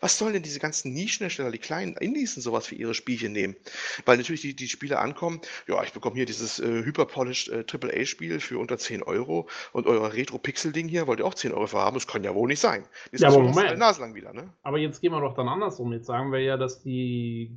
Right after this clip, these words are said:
Speaker 2: billigen Triple-A-Titel den kleinen Titeln keine Chance mehr lassen. Und ich dachte, dass die kleinen Titel den Crash auslösen. Wie, wie ist das jetzt? Wie, wie muss ich das jetzt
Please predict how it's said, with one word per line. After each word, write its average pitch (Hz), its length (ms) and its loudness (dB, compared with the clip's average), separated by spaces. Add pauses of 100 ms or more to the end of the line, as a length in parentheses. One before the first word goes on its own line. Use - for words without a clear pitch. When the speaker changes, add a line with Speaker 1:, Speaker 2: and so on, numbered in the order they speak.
Speaker 2:
billigen 139 420 0
Triple-A-Titel 147 1300 0
den 139 220 -2
kleinen 143 380 0
Titeln 127 300 0
keine 120 160 -4
Chance 120 320 -4
mehr 123 100 -2
lassen. 120 280 -4
Und 123 100 0
ich 147 120 -6
dachte, 139 280 0
dass 131 180 -2
die 135 120 -4
kleinen 143 460 0
Titel 151 480 -2
den 139 480 0
Crash 202 400 -2
auslösen. 127 680 0
Wie, 151 520 -2
wie 170 80 -4
ist 180 160 -4
das 190 140 0
jetzt? 190 220 0
Wie, 156 240 -6
wie 143 80 -2
muss 143 260 -4
ich 135 120 -8
das 139 180 -4
jetzt - 340 -6